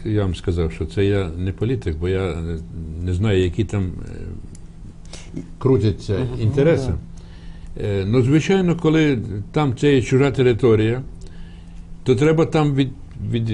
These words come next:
Speaker 1: відключитися. І треба пустити на свої потреби. І треба домовлятися з тими, кому ми продаємо. Ми ж багато продаємо і на Захід електроенергії. Можливо, там теж можна якимось чином,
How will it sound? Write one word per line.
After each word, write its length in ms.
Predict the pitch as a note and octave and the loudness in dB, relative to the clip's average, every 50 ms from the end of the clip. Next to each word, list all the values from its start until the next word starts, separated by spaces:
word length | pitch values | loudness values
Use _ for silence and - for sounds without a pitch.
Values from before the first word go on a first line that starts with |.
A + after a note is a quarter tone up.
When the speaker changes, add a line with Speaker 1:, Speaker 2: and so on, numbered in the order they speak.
| G2+ G#2 G2+ F#2+ F2+ G2+ G2+ G#2+ | -2 -2 -4 -6 -6 -6 -4 -4
Speaker 1:
відключитися. 840 | A#2 A2 - - - G2+ E2+ - D#2+ C#2+ D#2 D#2 - - - - - - | -4 -4 -4 -4 -4 -4 -2 -2 -4 -6 -6 -10 -14 -12 -14 -12 -8 -6
І 80 | G2+ | -4
треба 220 | F2+ B2+ B2+ C3 A#2+ | 0 2 2 2 2
пустити 320 | G#2+ A2+ G#2+ - C3 A#2 A2+ | 0 -2 0 0 0 0 0
на 100 | G#2+ F#2 | -2 -4
свої 340 | - - G2 G2+ G#2+ A2+ A2 G2+ - - - - - - | -2 -2 -2 0 0 0 -2 -4 -8 -12 -14 -14 -6 -6
потреби. 460 | G2 - - E2 D#2 D2 D2+ D2 E2+ - - - - - - - - - - - - - | -6 -4 -4 -6 -6 -6 -8 -10 -12 -14 -14 -16 -18 -18 -16 -18 -18 -18 -18 -16 -12 -4
І 100 | A#2 A#2 | -2 -2
треба 320 | A2+ - C#3 C#3 C3+ C#3 C3+ | 2 4 2 4 4 4 4
домовлятися 680 | B2+ C3 C3 C3 C3 B2+ C#3 C#3 B2+ A2 - B2 A2 | 6 6 4 6 4 6 4 4 2 2 0 -2 -2
з 80 | G#2+ | 0
тими, 280 | - C#3 C3+ B2+ B2 A#2 | 0 0 2 2 2 0
кому 240 | - - A#2+ B2 B2 | -2 -2 -4 -2 -2
ми 140 | A#2+ A#2+ A2 | -2 -2 -2
продаємо. 440 | A2+ A#2 A2+ G#2+ A2 G#2 G#2 G#2+ | -2 -2 0 2 4 4 4 2
Ми 60 | A#2 A2+ | 0 0
ж 60 | A2 | 0
багато 360 | A2 A#2 A#2+ B2+ A#2 - F2+ | -2 -2 -4 -4 -4 -4 -4
продаємо 480 | - - F2+ E2+ F#2 F#2 F#2 F2+ F2 F2 | -4 -2 -2 0 0 0 0 0 -2 -2
і 60 | F#2+ | -2
на 120 | G2 G2 | -2 -2
Захід 340 | F#2+ A2+ A#2 G2 - F2 D#2 - - - D#2 | -2 -2 -2 -4 -4 -6 -8 -8 -10 -8 -6
електроенергії. 680 | E2 E2 D#2+ - F2+ E2 D#2+ D#2+ D#2 D2+ D#2 E2+ E2 | -4 -4 -4 -2 -2 -2 -2 -2 -4 -4 -4 -4 -2
Можливо, 400 | E2 F2 E2+ E2+ B2 B2+ B2 B2 | -2 -2 -2 0 0 2 2 0
там 300 | A2 - - B2+ A#2+ A2+ | 0 0 -2 -2 -2 -2
теж 300 | A2 - A#2 A2+ G#2+ F#2+ | -2 0 0 0 2 0
можна 420 | G2+ G2+ G2+ G2+ F2 F#2+ G2+ G2 F2 - - - - - - | 0 0 0 0 0 -2 -2 -4 -4 -6 -10 -10 -10 -6 -6
якимось 420 | G2+ G2+ - - G#2+ G#2 G#2 F#2+ | -6 -4 -2 -2 0 0 -2 -2
чином, 400 | - - - G#2 G2 G2+ G2 F#2+ | -4 -2 -2 -2 0 0 -2 -4